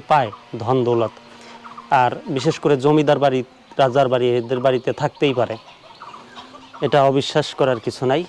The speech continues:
আপনারা বিশ্বাস করেন কিনা কমেন্টে জানাতে পারেন, আর আপনাদের এলাকায় এমন কোনো বাড়ি থাকলে কমেন্টে জানাতে পারেন, আমরা এসে, আহ, ভিডিও করার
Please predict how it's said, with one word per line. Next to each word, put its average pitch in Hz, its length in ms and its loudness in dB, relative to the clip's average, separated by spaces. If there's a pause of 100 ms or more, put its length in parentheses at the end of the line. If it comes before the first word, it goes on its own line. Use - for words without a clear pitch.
(1600)
আপনারা 139 460 2 (320)
বিশ্বাস 135 420 -2
করেন 135 480 0 (360)
কিনা 123 280 4 (160)
কমেন্টে 123 380 0
জানাতে 131 340 0
পারেন, 107 220 -2 (1500)
আর 120 200 0
আপনাদের 135 400 0 (200)
এলাকায় 135 440 2
এমন 127 240 2
কোনো 127 360 2 (360)
বাড়ি 123 260 2
থাকলে 120 360 -6
কমেন্টে 123 360 -2
জানাতে 131 380 0
পারেন, 127 240 0
আমরা 117 340 0 (160)
এসে, 131 320 0
আহ, - 920 -8
ভিডিও 131 380 0
করার 123 260 -2